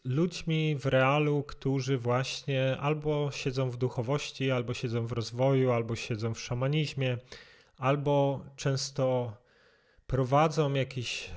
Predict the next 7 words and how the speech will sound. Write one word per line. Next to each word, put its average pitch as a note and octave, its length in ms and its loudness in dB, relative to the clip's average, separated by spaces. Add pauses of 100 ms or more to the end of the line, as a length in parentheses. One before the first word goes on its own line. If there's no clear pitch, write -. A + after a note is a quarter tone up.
działalności, C3 920 2
czy C3 200 -4
to B2 440 2 (300)
robią B2 320 0
warsztaty, B2 1080 2
czy - 140 -4
jakieś A#2 400 -6